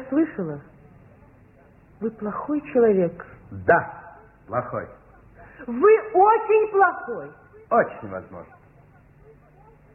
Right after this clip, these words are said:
Speaker 2: А не допускаете ли вы мысли, что даже очень плохой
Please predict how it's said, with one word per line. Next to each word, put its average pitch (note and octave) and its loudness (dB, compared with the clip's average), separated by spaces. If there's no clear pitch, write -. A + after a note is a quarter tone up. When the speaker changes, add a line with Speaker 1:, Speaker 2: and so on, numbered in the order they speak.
Speaker 2:
А G#2 -10
не A2 -10
допускаете B2 0
ли A2+ 0
вы A2 0
мысли, - -2
что - -2
даже C#3+ 2
очень G#3 -2
плохой A#2 -8